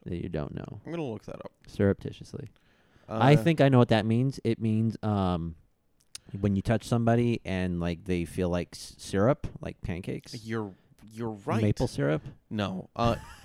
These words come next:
Speaker 1: <laughs>
Speaker 2: in a way that attempts to avoid notice or attention s-,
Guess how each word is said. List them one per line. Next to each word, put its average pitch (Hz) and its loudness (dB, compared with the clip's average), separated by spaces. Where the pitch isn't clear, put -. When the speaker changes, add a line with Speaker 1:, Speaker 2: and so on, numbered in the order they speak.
Speaker 1:
<laughs> - -2
Speaker 2:
in 143 2
a 147 6
way 170 2
that 175 0
attempts 135 -4
to 135 -2
avoid 107 -2
notice 104 -2
or 101 -4
attention - -10
s-, - -10